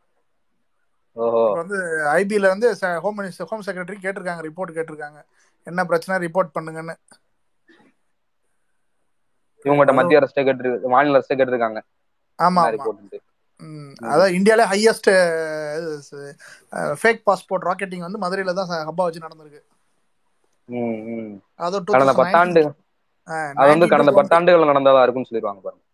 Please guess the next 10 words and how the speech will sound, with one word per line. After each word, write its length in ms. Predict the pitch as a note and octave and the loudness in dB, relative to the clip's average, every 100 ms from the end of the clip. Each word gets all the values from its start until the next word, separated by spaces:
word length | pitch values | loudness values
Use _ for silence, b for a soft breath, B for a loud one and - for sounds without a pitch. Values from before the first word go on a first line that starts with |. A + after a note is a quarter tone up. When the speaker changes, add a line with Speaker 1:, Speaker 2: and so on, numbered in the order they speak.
| - | -12
Speaker 2:
இல்ல, 220 | F3 A3+ A#3+ | -4 0 2
இல்ல, 140 | A3 | 2
இல்ல, 160 | G3 D3+ - _ _ _ - D#3+ G3 F#3+ D#3+ _ b _ | 0 -4 -12 _ _ _ -16 -4 -2 -2 -6 _ b _
நைன்டீன் 460 | D#3+ F#3 A3+ A#3+ G#3+ | -8 -6 -6 -12 -12
to 80 | A#3 | -10
ட்வென்டி 320 | G#3+ G#3+ G#3+ | -10 -8 -6
வரைக்கும் 300 | G#3 G#3+ G3+ | -6 -4 -8
நடந்திருக்காட்டிருக்கு, 640 | G3 F#3+ E3+ E3 D#3+ D#3 D3+ | -8 -10 -10 -10 -10 -14 -16
முக்கியமா 340 | D#3+ D#3+ F#3+ F3 | -18 -10 -4 -4
அதிகமா, 400 | E3 F#3+ E3+ | -4 -6 -2